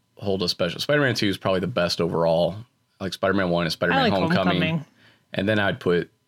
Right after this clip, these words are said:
Speaker 1: this one after Homecoming. So I'd put those other three. So it ranks about fourth. So it's better than Spider-Man three, Amazing Spider-Man one and
Speaker 2: Everything's
Speaker 1: two.
Speaker 2: better than Spider-Man three. And I like the fact that they don't discount any of the other Spider-Man movies. Spider-Man?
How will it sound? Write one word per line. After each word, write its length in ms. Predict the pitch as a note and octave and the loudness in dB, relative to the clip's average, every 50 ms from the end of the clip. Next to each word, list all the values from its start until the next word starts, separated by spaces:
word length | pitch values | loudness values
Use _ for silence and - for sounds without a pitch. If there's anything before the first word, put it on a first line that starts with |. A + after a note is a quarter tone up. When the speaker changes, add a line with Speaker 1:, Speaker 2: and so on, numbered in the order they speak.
| _ _ - | _ _ -6
Speaker 1:
this 260 | G2 F#2 E2 - - | -4 -2 -2 -2 -2
one 160 | - D#2 D#2+ | -2 -2 -2
after 480 | D#2+ D#2 D#2 - - - E2 D2+ D2 - _ - | -2 -4 -4 -4 -4 -4 -2 -2 -4 -6 _ -8
Homecoming. 340 | - E2 D#2+ D2+ - - - | -8 -6 -6 -6 -8 -6 -4
So 100 | - F#2+ | -4 -4
I'd 80 | G2 | -2
put 140 | - G#2+ F2 | -2 -2 -2
those 160 | G2 F#2 F#2 | 0 0 0
other 140 | E2+ D#2+ F2 | 0 -2 -4
three. 100 | F2+ F2 | -4 -4
So 140 | E2+ - B2+ | -2 -2 -2
it 100 | C3+ - | -2 -2
ranks 280 | - - C3+ A#2 - - | 0 0 0 0 -2 -2
about 260 | G#2+ - F2+ - - | -2 -2 -2 -2 -4
fourth. 360 | - - - - - - - - | -4 -6 -6 -4 -6 -6 -8 -6
So 120 | - - | -4 -4
it's 120 | G2 A2+ | -4 -4
better 260 | - - B2 A#2 A#2+ A2 | -2 -2 0 0 2 0
than 80 | G#2+ | 0
Spider-Man 460 | G2+ - A2 G#2 F#2+ F#2+ G2 G2 F#2+ G2 | 0 0 0 2 2 2 0 0 -2 -2
three, 420 | - A#2+ A#2 A2+ A#2 A2 G2 - _ _ - _ _ _ _ _ - | -2 0 0 2 2 0 -2 -4 _ _ -20 _ _ _ _ _ -6
Amazing 340 | - F#2+ G2+ G2+ F#2 - F2+ | -2 -2 0 0 -2 -4 -4
Spider-Man 360 | - - F2 F2 F2 E2+ E2+ | -2 0 0 2 2 2 2
one 100 | E2+ E2+ | 2 2
and 80 | F2 E2+ | 2 0
Speaker 2:
Everything's 160 | - - - | 0 0 2
Speaker 1:
two. 60 | E2 | 2
Speaker 2:
better 240 | E2 E3+ E3+ E3 E3 | 2 2 2 2 0
than 580 | E3 D#3+ D#3+ D#3 D#3+ - - A#3+ A#3 A#3 A3+ G3 | -2 -2 -4 -4 -6 -8 -10 -12 -12 -10 -10 -10
Spider-Man 320 | - - F3 E3 D#3+ D#3+ | -8 -6 -4 -4 -2 -2
three. 140 | E3 E3+ E3 - - - - - - - - _ - | -2 -2 -2 -4 -8 -20 -20 -18 -18 -18 -16 _ -6
And 200 | - G3+ G3 F#3+ | -4 -2 -2 -2
I 160 | - G#3 A#3+ | 0 0 2
like 220 | B3+ B3 A#3 A3+ | 2 2 2 0
the 60 | - | -2
fact 260 | E3+ - F#3+ F3+ - - | -2 -2 -2 -2 -2 -2
that 160 | F3+ C#3+ - | -4 -2 -2
they 460 | G3+ F3 F3 E3+ E3 D#3+ D#3 - - _ _ _ _ _ _ _ _ _ _ _ _ _ _ _ _ _ _ _ | -2 -2 0 0 0 -2 -2 -4 -6 _ _ _ _ _ _ _ _ _ _ _ _ _ _ _ _ _ _ _
don't 260 | - G3+ F#3 F3 - | 0 0 2 2 0
discount 520 | - F3 D#3 - - - F#3 F3 E3+ E3 - - | 0 -2 -4 -4 -4 -4 -2 -2 -2 -2 -4 -6
any 300 | E3 D#3+ D#3 D#3 D#3+ - | -6 -4 -4 -4 -4 -4
of 260 | - E3 D#3+ D3+ - | -4 -4 -6 -6 -4
the 180 | F3+ E3+ D#3+ D#3 | -4 -4 -4 -2
other 260 | D#3 D3+ D#3 D#3 D#3+ | -4 -4 -4 -4 -4
Spider-Man 1160 | - - - E3+ D#3+ D#3 D#3+ D#3+ E3+ E3 - - _ _ - A3 F3+ E3 D#3 D3 D3 D#3 D#3+ - _ _ | -6 -6 -6 -6 -6 -4 -4 -4 -4 -6 -8 -10 _ _ -8 -6 -4 -4 -4 -4 -4 -6 -8 -10 _ _
movies. 380 | G#3 F#3+ D#3+ D#3 D#3+ - G3 - - | -8 -8 -6 -6 -6 -8 -8 -10 -12
Spider-Man? 500 | - - - E3 E3 E3 F3+ G#3 A#3 A3 | -10 -8 -6 -4 -2 -2 0 0 -2 -2